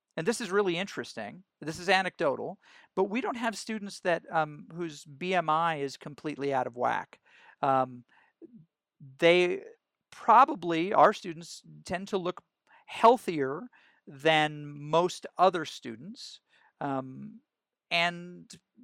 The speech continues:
probably not that different from our, uh, many of our athletes, although, you know, college, the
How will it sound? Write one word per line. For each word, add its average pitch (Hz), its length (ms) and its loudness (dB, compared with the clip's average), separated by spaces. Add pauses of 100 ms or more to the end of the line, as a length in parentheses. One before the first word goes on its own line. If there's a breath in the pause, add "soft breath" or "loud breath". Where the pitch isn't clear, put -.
probably 311 560 0
not 190 360 0
that 175 320 2
different 156 480 -6
from 143 640 0 (640)
our, 139 600 2
uh, 135 500 2 (200)
many 175 280 -2
of 143 100 0
our 127 180 6
athletes, 170 460 -6
although, 143 500 0
you 156 140 -10
know, 131 80 -6
college, 131 400 2
the 127 200 -8